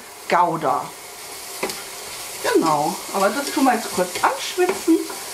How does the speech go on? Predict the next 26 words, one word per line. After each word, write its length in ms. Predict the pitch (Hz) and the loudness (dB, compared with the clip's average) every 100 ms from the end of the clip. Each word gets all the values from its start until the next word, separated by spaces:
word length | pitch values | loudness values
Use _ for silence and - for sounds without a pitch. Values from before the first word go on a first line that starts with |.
| - - | -6 0
und 120 | 247 | 2
dann 160 | 254 254 | 4 4
löschen 320 | 262 262 262 | 2 4 4
wir 140 | 208 | 4
das 280 | 208 202 - | 4 0 4
ab. 160 | - - - - - | 2 2 -6 -12 -4
Den 140 | 269 254 | -2 0
Spargel 560 | - - 247 311 381 370 | 0 4 4 4 2 2
gebe 200 | 330 330 | 2 2
ich 160 | 320 269 | 0 0
ein 120 | 262 | -2
paar 280 | - 311 392 415 | 4 6 6 6
Minuten, 480 | 320 330 370 381 294 | 6 6 4 2 0
so 80 | 277 | 0
drei 300 | - 277 330 403 | 2 4 4 6
Minuten 420 | 370 330 381 320 | 6 6 4 2
später 580 | - - 254 494 - 208 | -2 -2 0 2 4 4
ungefähr 480 | 202 202 196 208 185 | 4 4 2 2 4
dann 200 | 185 180 | 4 4
dazu, 600 | 175 175 - - 208 - - - - - - - - - - - - - - - - - - - | 0 -2 -2 2 4 4 2 -8 -12 -10 -10 -10 -10 -8 -10 -12 -10 -10 -10 -12 -12 -12 -12 -2
dass 240 | 254 254 - | 0 2 0
das 100 | 262 - | -4 2
beides 420 | 247 240 254 254 - - - - - | 4 4 2 -2 -4 -10 -12 -10 -4
gleichzeitig 1000 | 214 214 262 - - 226 220 226 226 - - - - - - - | 2 2 2 -4 2 4 4 0 -2 -2 -8 -12 -12 -10 -10 -4
sozusagen 680 | 220 214 220 208 202 208 208 | -2 0 0 2 4 2 2
dann 220 | 202 202 | 2 2